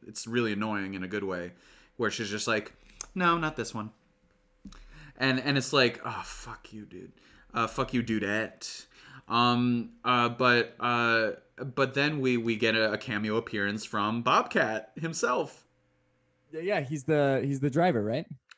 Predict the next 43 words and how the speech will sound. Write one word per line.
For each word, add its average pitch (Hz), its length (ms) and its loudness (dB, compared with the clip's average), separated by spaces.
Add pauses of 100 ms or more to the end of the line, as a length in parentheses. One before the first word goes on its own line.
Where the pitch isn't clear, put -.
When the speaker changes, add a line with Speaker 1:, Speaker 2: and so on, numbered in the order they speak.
Speaker 1:
Exactly, 135 480 6
he's 113 160 -6
the 120 80 -6
car 123 200 4
driver, 120 360 4
and 120 80 4
it's 120 100 -4
a 147 60 -6
very 185 180 6
small 190 260 -2
scene, 127 360 -2
but, 117 200 -2
like, 117 200 0
they're 107 80 -8
sitting 147 300 -2
in 139 60 0
a, 127 120 -6 (180)
in 135 140 -4
the 127 80 -2
bed 113 260 2
together. 107 640 -2 (360)
Very 139 200 6
iconic 117 500 2
photo 104 380 0
now, 90 240 -6
by 92 120 -4
the 90 80 -4
way. 92 140 -2
Every 98 200 -6
time 98 520 -6
you, 110 140 -8
you 98 200 -8
look 95 240 -6
up 98 180 -8
World's 98 200 -6
Greatest 90 360 -6
Dad, 92 280 -4
you 95 80 -10
just 92 240 -10
see, 90 300 -10 (460)
like, 95 180 -12
that 90 180 -4
image. 90 380 -8